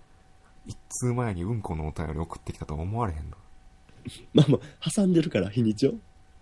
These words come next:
Speaker 1: そうそう。こないだ、<laughs> ふと夜空を見上げたら、綺麗な三日月が浮かんでいました。
Speaker 2: カラフさんが書いてるからね、これ。
Speaker 1: うん。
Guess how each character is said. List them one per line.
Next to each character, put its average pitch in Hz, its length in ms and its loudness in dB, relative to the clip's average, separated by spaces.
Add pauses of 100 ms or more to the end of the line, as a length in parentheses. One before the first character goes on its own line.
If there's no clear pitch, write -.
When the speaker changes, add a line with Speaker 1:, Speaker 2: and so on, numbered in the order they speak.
(1120)
Speaker 1:
そ 113 180 -2
う 92 40 -2
そ 90 200 -4
う。 76 80 -8 (800)
こ - 120 -4
な 107 140 0
い 107 40 4
だ、 - 80 12 (320)
<laughs> 494 380 8
ふ - 60 -2
と 98 120 8 (440)
夜 110 120 6
空 92 220 6
を 82 40 0
見 85 120 0
上 82 140 0
げ 78 80 -2
た - 120 -4
ら、 95 160 6 (720)
綺 110 140 0
麗 101 140 2
な 82 120 -2
三 82 120 -4
日 90 140 0
月 80 200 -6
が 110 240 6
浮 - 60 -8
か 87 120 -2
ん 85 60 -2
で 80 80 -2
い 78 60 -2
ま 76 120 -4
し - 80 -10
た。 - 140 -6 (880)
Speaker 2:
カ 226 80 2
ラ 233 100 4
フ 190 80 2
さ 151 140 4
ん 175 120 6
が 185 40 0
書 - 80 2
い 92 60 2
て 101 60 4
る 104 80 6
か - 80 0
ら 101 60 4
ね、 135 100 2
こ - 120 2
れ。 101 60 6
Speaker 1:
う - 20 4
ん。 95 60 6